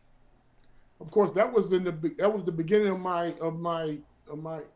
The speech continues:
of my issues. You know, I, you know, that a lot of, uh, my issues started in nineteen eighty, but they progressively gotten worse. But they were, they were, they were pretty bad in, in the early eighties too.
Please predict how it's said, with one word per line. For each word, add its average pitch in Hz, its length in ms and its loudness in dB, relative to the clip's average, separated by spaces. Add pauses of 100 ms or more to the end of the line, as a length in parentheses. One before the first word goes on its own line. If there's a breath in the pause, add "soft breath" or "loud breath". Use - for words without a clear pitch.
of 156 600 -8
my 151 180 -6
issues. 165 600 -10 (960)
You 143 80 -8
know, 120 200 -14 (260)
I, 147 140 -6
you 151 340 -6
know, - 160 -18 (320)
that 165 240 -4
a 143 80 -4
lot 175 300 -2
of, 151 340 -4
uh, 151 60 -8
my 165 200 -4
issues 247 280 -4
started 190 360 0
in 180 180 0
nineteen 208 440 -2
eighty, 220 360 -2
but 165 280 -6 (460)
they 156 120 -4
progressively 165 680 -2
gotten 151 300 -6
worse. 220 300 0
But 165 260 -6 (260)
they 160 120 -2
were, 180 320 -4
they 190 120 -2
were, 269 300 -8 (100)
they 208 80 -10
were 262 160 -10 (100)
pretty 254 220 -8
bad 240 340 -6
in, 196 220 0
in 175 180 -6
the 170 100 -10
early 190 400 0
eighties 185 240 -8
too. - 260 -12